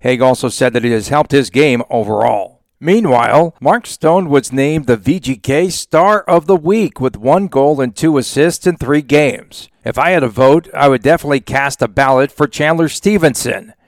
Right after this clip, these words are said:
All Stevenson did was to score a goal in each of the past three games versus Saint Louis, Nashville, and Edmonton. He also had an assist in the Predators game. That's four points. That's four points if you're keeping track at home.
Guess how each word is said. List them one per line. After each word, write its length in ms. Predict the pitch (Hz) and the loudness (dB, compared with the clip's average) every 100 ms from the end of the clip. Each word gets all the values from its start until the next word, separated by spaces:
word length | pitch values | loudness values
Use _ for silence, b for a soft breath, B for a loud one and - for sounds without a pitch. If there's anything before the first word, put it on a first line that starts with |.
| _ | _
All 220 | - 151 | 2 2
Stevenson 640 | 175 - 151 131 120 135 113 | 2 0 -2 -2 -4 -4 -2
did 260 | 123 156 | 2 2
was 240 | 147 120 107 | 2 -2 -2
to 120 | 117 | -8
score 380 | 101 - 151 131 | -10 -2 0 0
a 60 | 101 | 0
goal 280 | 120 139 | 2 2
in 80 | 123 | 2
each 220 | 123 139 | -2 -2
of 80 | 117 | -4
the 80 | 104 | -6
past 360 | - 127 113 - | -4 -4 -4 -6
three 160 | 98 | -12
games 560 | 92 131 156 160 147 - | -4 0 0 0 -4 -4
versus 400 | 123 120 - 110 | -2 0 -2 -8
Saint 280 | - 113 104 | -4 -6 0
Louis, 520 | 135 165 156 - - | 2 4 4 2 -8
Nashville, 580 | 127 139 131 - 143 135 | -4 -4 -4 -2 -2 0
and 180 | 147 143 | -2 -4
Edmonton. 760 | 160 165 165 131 131 110 - - | -2 0 -2 -2 -2 -2 -6 -8
He 140 | 123 | 0
also 380 | 127 156 - 131 | 2 2 2 2
had 180 | 131 131 | 2 0
an 80 | 123 | -2
assist 460 | - 170 165 - | -2 0 0 0
in 80 | 139 | -4
the 80 | 143 | -4
Predators 520 | - 175 170 143 123 | -2 0 2 0 0
game. 340 | - 131 110 | -2 -2 -2
That's 180 | 123 135 | -2 -4
four 260 | - 269 269 | -2 -2 -2
points. 460 | - 208 156 - | 2 2 2 -2
That's 160 | 151 - | -10 -8
four 240 | - 202 | 0 0
points 320 | - 196 208 165 | 0 -2 -2 -4
if 100 | 147 | -6
you're 80 | |
keeping 380 | 131 156 147 139 | -6 -4 -4 -4
track 320 | - 143 135 | -4 -4 -4
at 80 | 127 | -6
home. 420 | 127 160 143 - | 0 0 0 -4